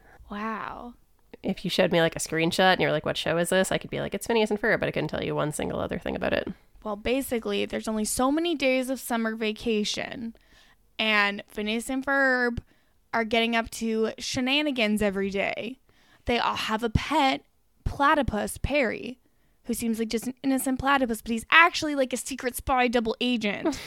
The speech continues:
Speaker 2: <laughs>
Speaker 1: Not double agent, he's a good guy. And so the platypus is always solving crimes. And then they have a bossy older sister who tells on them every day.
Speaker 2: Wow.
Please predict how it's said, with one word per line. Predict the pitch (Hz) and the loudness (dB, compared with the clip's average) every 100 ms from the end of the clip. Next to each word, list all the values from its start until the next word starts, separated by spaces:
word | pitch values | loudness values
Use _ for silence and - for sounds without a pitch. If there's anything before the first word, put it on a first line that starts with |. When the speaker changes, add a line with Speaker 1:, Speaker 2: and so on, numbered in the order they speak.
| - - - | -16 -18 -20
Speaker 2:
<laughs> | - _ - 269 | -20 _ -4 4
Speaker 1:
Not | 277 254 | 4 6
double | 233 220 | 4 4
agent, | 208 202 247 | 2 0 -2
he's | 208 | 0
a | |
good | 214 208 202 | 0 0 0
guy. | 202 - - - - - | -4 -4 -8 -10 -18 -2
And | 226 214 | 2 4
so | 214 240 | 4 2
the | 220 | 2
platypus | 220 285 320 320 269 247 | 0 4 6 6 2 -2
is | 226 | 0
always | 233 226 226 - | 2 2 0 -4
solving | - 254 220 202 | -4 0 0 -2
crimes. | 196 220 208 208 214 233 - - _ - | -4 -4 -2 -4 -6 -10 -12 -18 _ 0
And | 226 240 | 2 4
then | 240 | 4
they | 233 | 2
have | 226 | 2
a | |
bossy | 220 226 220 233 | 4 4 4 2
older | 214 214 | 0 0
sister | 208 220 - | -4 -6 -6
who | 202 | -6
tells | 202 202 202 | -6 -6 -6
on | 208 | -6
them | 208 214 | -6 -8
every | 214 220 | -10 -12
day. | 226 233 226 _ _ _ - | -14 -14 -16 _ _ _ -8
Speaker 2:
Wow. | 180 175 175 | -4 -2 -2